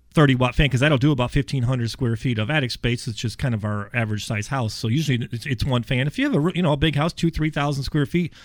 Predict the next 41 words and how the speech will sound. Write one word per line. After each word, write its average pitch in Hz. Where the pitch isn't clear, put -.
big 143
attic, 165
then 147
you 151
may 147
need 151
two 196
fans. 95
Maybe 160
it's 147
a 147
turbocharger 156
for 147
your 139
attic. 156
Maybe 165
your 151
attic's 156
not 139
way 151
off. 131
Maybe 143
it's 147
only 143
getting 135
to, 139
say, 143
a 123
hundred 131
twenty-five 143
degrees. 127
We'll 131
add 123
one 147
fan 120
to 139
lower 135
the 123
attic 110
temperature. 107
So 139